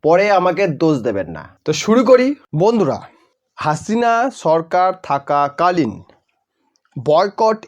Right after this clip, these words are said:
ইন্ডিয়ান প্রোডাক্ট বা বয়কট ইন্ডিয়া, এই একটি ট্রেন্ড কিন্তু বাংলাদেশে চলছিল।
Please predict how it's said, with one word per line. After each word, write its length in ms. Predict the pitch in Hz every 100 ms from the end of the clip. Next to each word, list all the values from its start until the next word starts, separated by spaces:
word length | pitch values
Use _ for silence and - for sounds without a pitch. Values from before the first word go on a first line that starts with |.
| 185
ইন্ডিয়ান 460 | 185 196 196 185 175
প্রোডাক্ট 460 | 151 135 98 - - - _ _ _ _ -
বা 120 | 131 123 113
বয়কট 460 | 143 208 220 233 233 170
ইন্ডিয়া, 460 | 180 190 160 113 - - _ _ _ _ _ _
এই 140 | 196 240
একটি 260 | 247 247 247 226 -
ট্রেন্ড 260 | 175 214
কিন্তু 360 | 214 202 170 147 202 - _ _ _ _ _ _ _
বাংলাদেশে 720 | 123 143 180 208 202 196 247 494 - _ _ -
চলছিল। 460 | 214 202 - 139